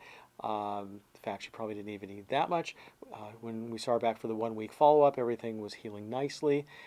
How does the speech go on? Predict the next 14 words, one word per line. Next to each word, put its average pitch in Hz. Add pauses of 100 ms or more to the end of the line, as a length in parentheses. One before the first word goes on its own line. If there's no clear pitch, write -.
(200)
and, 104
uh, 98
she -
was 104
then 107
able 104
to 110
go 104
ahead 104 (100)
and 101 (220)
begin 101
her 104
orthodontic 95
treatment. 92